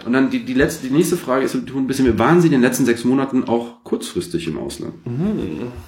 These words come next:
Speaker 1: Und das,
Speaker 2: Musst
Speaker 1: äh,
Speaker 2: du leider verneinen.
Speaker 1: und Ruhrpott gehört nicht zum Ausland.
Speaker 2: Nicht mehr.
Speaker 1: Und dann, ich war in München, aber das ist wohl auch immer noch Inland. Aber das
Speaker 2: Ich war dieses Jahr tatsächlich auch leider, äh, nur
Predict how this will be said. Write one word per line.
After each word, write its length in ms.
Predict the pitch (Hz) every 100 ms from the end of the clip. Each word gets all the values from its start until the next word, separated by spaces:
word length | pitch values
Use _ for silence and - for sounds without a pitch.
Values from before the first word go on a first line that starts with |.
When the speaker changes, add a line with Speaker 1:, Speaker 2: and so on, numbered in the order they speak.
| - - - _ _ -
Speaker 1:
Und 120 | 110
das, 400 | 113 113 - -
Speaker 2:
Musst 200 | 139 110
Speaker 1:
äh, 80 | 156
Speaker 2:
du 20 |
leider 420 | 151 151 151 143 -
verneinen. 600 | - 151 135 127 127 185
Speaker 1:
und 80 |
Ruhrpott 420 | 190 202 180 196 -
gehört 240 | 151 143
nicht 220 | 156 240
zum 160 | - 147
Ausland. 540 | 127 190 196 190 135
Speaker 2:
Nicht 420 | 160 185 - - -
mehr. 360 | 147 113 98 - -
Speaker 1:
Und 200 | 165 185
dann, 320 | 165 160 156 156 131 - -
ich 100 | 117
war 200 | 123 120
in 220 | 120 135
München, 400 | 147 156 165 165
aber 160 | 87 104
das 140 | 104
ist 60 | 117
wohl 100 | 107
auch 180 | 110 107
immer 160 | 120
noch 300 | 104 90 -
Inland. 400 | - 107 90 87 -
Aber 140 | 76
das 200 | 85 - - 82 - - - -
Speaker 2:
Ich 120 | -
war 80 | 123
dieses 400 | 117 123 135 -
Jahr 140 | 139
tatsächlich 580 | 131 127 135 131 143 135
auch 300 | 113 139 -
leider, 880 | 107 110 131 143 143 - 147 147 143
äh, 20 |
nur 560 | 143 143 147 151 156